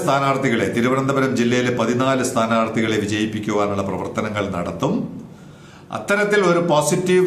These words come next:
നീക്കം കാണുന്നില്ലെങ്കിൽ, അടുത്ത മെയ് മാസം മുതൽ, രണ്ടായിരത്തി ഇരുപത്തഞ്ച് മെയ് മാസം മുതൽ എൽ ഡി എഫിനെതിരായ പ്രവർത്തനം വളരെ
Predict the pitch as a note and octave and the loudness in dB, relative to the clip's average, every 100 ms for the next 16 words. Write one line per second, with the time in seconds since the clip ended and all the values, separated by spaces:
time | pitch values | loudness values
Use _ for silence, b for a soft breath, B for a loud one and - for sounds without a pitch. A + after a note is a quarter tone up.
0 | C#3+ C#3+ C#3+ D#3 D3 C3+ B2+ D3 F3 D#3+ | 2 0 2 0 0 2 2 2 2 2
1 | D3+ D3+ C#3+ C3+ A#2+ - - B B B | 2 2 2 2 2 0 -4 B B B
2 | B G#2+ B2 D3+ D3+ E3 C#3 C#3 D#3 C#3+ | B 0 0 2 2 2 2 2 4 2
3 | C#3+ C#3+ A#2+ A2+ F#2+ - - - - - | 2 0 0 0 -2 -4 -10 -16 -18 -20
4 | - G#2+ A#2+ B2+ B2+ C3 A#2 B2 - A#2+ | -6 -2 2 0 0 0 2 0 0 0
5 | G#2+ A#2 G#2 A#2 A#2 A2+ A#2+ G#2+ G#2 G2+ | 0 0 2 2 2 0 0 -2 0 0
6 | G2 B B B - A#2+ C#3 D3+ D3 D3 | -2 B B B 0 2 4 4 2 2
7 | A#2+ A#2+ B2 F3+ F3+ E3+ D3+ C3+ C3 - | 2 2 2 4 4 2 2 2 0 0
8 | B2+ A2+ A2+ - - - - - G2+ A#2 | 0 0 -2 -6 -10 -14 -12 -2 0 2